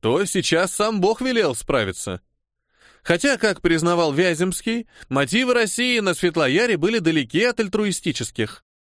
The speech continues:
Просто власти, видимо, уже смирились со столь приятной мыслью,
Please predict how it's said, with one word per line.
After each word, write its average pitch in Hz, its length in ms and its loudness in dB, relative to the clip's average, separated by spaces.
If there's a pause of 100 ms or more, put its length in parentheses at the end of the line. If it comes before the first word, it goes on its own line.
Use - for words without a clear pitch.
(320)
Просто 185 400 2
власти, 160 440 0
видимо, 127 380 2
уже 127 240 2
смирились 151 640 0
со 139 200 2
столь 156 280 0
приятной 147 540 2
мыслью, 165 540 0